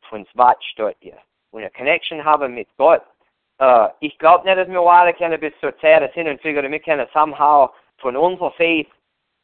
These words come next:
hoffe es, naslang zu unseren Kindern und unseren Jungen zur Zeit. Es ist, ich hab really müssen denken, so von das Durchlesen, wo ich gedacht hab, so die Partings zwischen, zwischen junge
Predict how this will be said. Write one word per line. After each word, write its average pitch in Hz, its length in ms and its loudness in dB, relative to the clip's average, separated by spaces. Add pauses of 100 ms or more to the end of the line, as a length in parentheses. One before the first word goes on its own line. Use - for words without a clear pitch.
hoffe 160 260 0
es, - 180 -12
naslang 147 640 0
zu 151 100 -8
unseren 147 260 -10
Kindern 143 380 -6
und 127 80 -6
unseren 107 200 -12
Jungen 135 440 -8
zur 113 180 -12
Zeit. 120 220 -2
Es 117 60 -14
ist, 151 240 -10 (280)
ich 131 80 -6
hab 131 100 -6
really 180 240 -4
müssen 180 240 -6
denken, 156 420 -4
so 139 200 2
von 123 140 -16
das 117 160 -12
Durchlesen, 156 500 -2
wo 120 40 -8
ich 139 140 -6
gedacht 151 380 -8
hab, 139 280 -2
so 123 80 -10
die 104 100 -10
Partings 139 560 0
zwischen, 120 320 -14 (540)
zwischen 131 280 -10
junge 160 460 -6